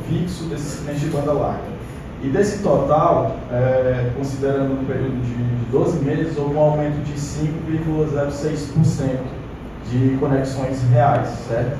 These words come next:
As conexões acima de doze mega que vem apresentando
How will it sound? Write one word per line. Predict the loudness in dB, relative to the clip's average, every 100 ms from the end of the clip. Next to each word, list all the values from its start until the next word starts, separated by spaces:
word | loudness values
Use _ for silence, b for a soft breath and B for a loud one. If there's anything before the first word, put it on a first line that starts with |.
| -8 -12 -12 -12 -6
As | -2 2
conexões | 4 4 2 0 2 4 4
acima | 2 0 2
de | 2
doze | 2 2 2 0
mega | 0 0 0
que | -4 -4
vem | -4
apresentando | -2 -4 -4 -4 0 2 2 4 2